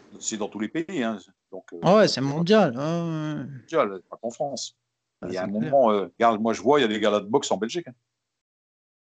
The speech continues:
Speaker 2: Il y en a, il y a des combats de boxe en Belgique ?
Speaker 1: Ouais, ouais, ouais.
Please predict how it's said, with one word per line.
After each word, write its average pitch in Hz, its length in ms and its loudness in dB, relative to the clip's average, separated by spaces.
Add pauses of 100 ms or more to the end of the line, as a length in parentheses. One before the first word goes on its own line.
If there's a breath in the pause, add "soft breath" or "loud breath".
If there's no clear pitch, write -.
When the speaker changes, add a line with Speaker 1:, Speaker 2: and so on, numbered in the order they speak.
(380)
Speaker 2:
Il 185 60 4
y 170 40 8
en 190 100 10
a, 294 100 8
il - 120 2
y 214 60 8
a 202 40 4
des 214 140 4
combats 247 240 2
de 285 40 -6
boxe 392 200 2
en 381 80 -2
Belgique ? 415 440 4 (640)
Speaker 1:
Ouais, 196 180 2
ouais, 208 280 2
ouais. 208 280 0